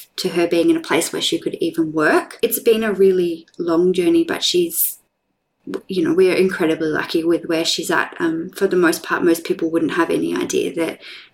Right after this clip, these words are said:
you know, that's a part of our story. Yeah, she's just got a really cool scar on the side of her head that's half of her <laughs> head <laughs> with hundreds of, uh, staple marks.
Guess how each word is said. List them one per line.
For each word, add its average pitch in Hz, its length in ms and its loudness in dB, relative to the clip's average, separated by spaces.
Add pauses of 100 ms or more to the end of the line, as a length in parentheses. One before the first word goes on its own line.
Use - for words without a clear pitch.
(140)
you 175 140 0
know, 165 120 2
that's - 240 -4
a - 40 -12
part 165 200 -2
of 170 120 -6
our - 80 -6
story. - 600 -2 (600)
Yeah, 185 320 -2 (120)
she's 190 220 0
just - 160 -10
got 190 140 -2
a 170 80 -2
really 175 420 0 (140)
cool 180 520 2
scar 180 440 0
on 180 140 2
the 190 60 -2
side 185 220 -2
of 185 100 -2
her 180 120 -4
head 190 340 -4 (240)
that's - 320 -4 (140)
half 190 160 0
of 180 100 -4
her 185 140 2
<laughs> - 0 -
head 269 240 2
<laughs> 453 1700 -2
with 262 200 0
hundreds 240 420 0
of, 226 200 0
uh, 214 260 0
staple 277 340 -2
marks. - 340 -4